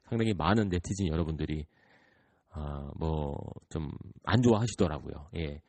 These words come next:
어느 정도는 이해가 됩니다마는, 여러분들도 당시,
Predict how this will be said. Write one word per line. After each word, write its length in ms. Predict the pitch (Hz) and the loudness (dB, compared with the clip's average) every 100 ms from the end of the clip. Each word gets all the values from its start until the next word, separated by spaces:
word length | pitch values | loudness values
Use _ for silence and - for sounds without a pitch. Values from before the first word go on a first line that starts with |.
| _ _ _ _ _ _ | _ _ _ _ _ _
어느 180 | 127 175 | 4 6
정도는 320 | 180 190 143 | 6 6 6
이해가 240 | 135 156 | 6 4
됩니다마는, 540 | 131 131 120 98 110 95 | 4 4 4 4 2 2
여러분들도 720 | 98 117 113 101 110 147 143 - - | 4 4 4 2 4 4 2 -10 -6
당시, 500 | - 156 180 143 | 0 2 4 2